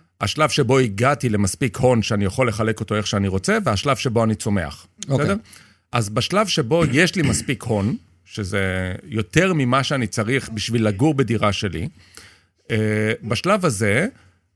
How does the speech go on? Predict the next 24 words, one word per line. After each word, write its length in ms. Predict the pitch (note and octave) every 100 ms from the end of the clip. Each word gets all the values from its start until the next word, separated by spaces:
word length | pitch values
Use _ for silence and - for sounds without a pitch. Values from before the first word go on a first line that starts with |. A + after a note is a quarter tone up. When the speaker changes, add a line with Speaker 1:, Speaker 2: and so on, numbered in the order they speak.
| -
Speaker 1:
אה, 160 | A2 A#2+ -
אני 180 | A#2 B2+
רוצה 360 | A2+ - G3+
להחזיק 560 | A#3 C#3+ G2+ A#2 F3+ -
נדלן, 480 | A#2 F#2+ A2+ C#3+ A#3 D4+ _ _ _ _ _ _ _ _ -
או 140 | F#3
שאני 280 | - D#3 B2
גר 240 | G#2+ G2
בו, 260 | G2 C3+ C4 - _ _ _ _
כי 200 | - A2+
אני 220 | A2 A2+ A2 A2
מקבל 560 | A#2+ A2+ A2 A#2 - F#3
את 100 | G#2+
זה 160 | A2
שיותר 400 | F#2+ B2 A2 D3
כיף 220 | A#2 C3 B2
לגור 240 | A2 A2+
בבית 320 | A2 G2+ G2+
שלי, 280 | - F#2+ D#3 - -
אז 180 | G#2+ F#2+ F3+
או 100 | G3+
שאני 260 | F#3+ D3
גר 200 | A#2 A#2
בו, 240 | C3+ A3